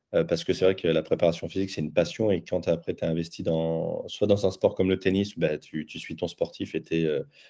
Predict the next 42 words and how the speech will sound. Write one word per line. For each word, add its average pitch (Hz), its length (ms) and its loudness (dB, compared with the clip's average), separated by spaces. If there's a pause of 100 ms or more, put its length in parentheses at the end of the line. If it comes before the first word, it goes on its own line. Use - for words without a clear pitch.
(120)
trente 95 180 0
semaines 92 280 2
en 92 60 4
déplacement 85 440 0
avec 82 160 0
ton 78 100 -10
sportif, - 460 -6 (800)
ou 98 140 4
dans 98 200 8
un 90 80 10
club, 101 320 8
euh, 82 720 6
comme, 87 240 4
euh, 80 300 2 (480)
bah, 90 80 6
si, 117 180 4
si, 117 180 0
j'ai 98 120 0
travaillé 85 260 4
aussi 85 180 2
avec 85 200 4
l'Olympique 82 300 4
de 82 80 2
Marseille, 92 380 4
ou 85 100 0
quand 85 140 -2
tu 82 140 -10
travailles 90 260 4
avec 80 160 4
l'Olympique 85 340 2
de 87 80 2
Marseille, 92 440 4
ou 85 300 2
j'ai 82 160 2
également 85 340 4
travaillé 87 220 2
au 87 80 4
Villarreal, 87 540 4 (440)
en 90 100 0
Liga, 85 320 4
au 85 80 2
foot, 127 260 -6